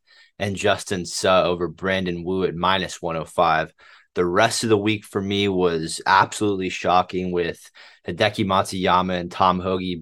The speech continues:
barely missing out on finishing top ten at the Fortinet. Hideki finished in a tie for twenty-fifth with a new driver in the bag, and,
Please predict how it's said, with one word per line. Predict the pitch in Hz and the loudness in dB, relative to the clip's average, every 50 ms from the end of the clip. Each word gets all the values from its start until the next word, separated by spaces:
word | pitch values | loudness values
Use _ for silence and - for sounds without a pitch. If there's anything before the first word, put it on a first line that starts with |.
| - - | -4 0
barely | 101 101 110 113 110 113 110 98 | 2 4 6 6 6 4 2 2
missing | 95 95 92 - - 98 95 92 90 | 0 -2 -2 -4 -4 -6 -4 -2 0
out | 90 92 92 90 | 2 4 4 4
on | 87 87 82 | 2 0 -4
finishing | - - 95 92 87 - - 85 85 87 85 85 - - - - _ _ - | -4 -4 -4 -4 -4 -4 -6 -6 -6 -6 -8 -10 -14 -20 -20 -20 _ _ 0
top | - 104 95 92 - - | 4 4 4 4 2 0
ten | 107 98 | -4 -2
at | 95 87 - | -2 -4 -6
the | 85 | -8
Fortinet. | - - - 98 95 87 82 95 92 87 82 | -10 -6 -4 -2 -2 -2 0 0 -2 -2 -2
Hideki | 92 90 85 90 101 98 - - 92 87 | -2 -4 0 0 0 0 0 -4 -8 -8
finished | - 98 95 92 - - - - - _ _ - - _ _ _ _ _ | -6 -4 -4 -4 -4 -6 -8 -12 -14 _ _ -20 -20 _ _ _ _ _
in | 92 98 | -6 -6
a | 95 | -6
tie | - - - 98 98 95 - | -4 0 2 4 4 4 2
for | - 98 | 0 -4
twenty-fifth | 92 - - 110 101 95 87 - - 101 95 90 87 - | -6 -4 -2 -2 -2 -2 -4 -4 -2 0 0 0 -2 -4
with | 87 - - | -8 -6 -4
a | 95 | -4
new | 90 95 87 | -4 -4 -4
driver | 82 98 92 90 92 92 87 92 | -2 2 2 4 4 2 0 -2
in | 92 87 | -4 -4
the | 87 | -4
bag, | 80 82 87 90 90 90 87 87 80 87 | -2 0 2 4 4 4 2 0 0 -4
and, | 87 85 80 80 - | -4 -6 -6 -10 -12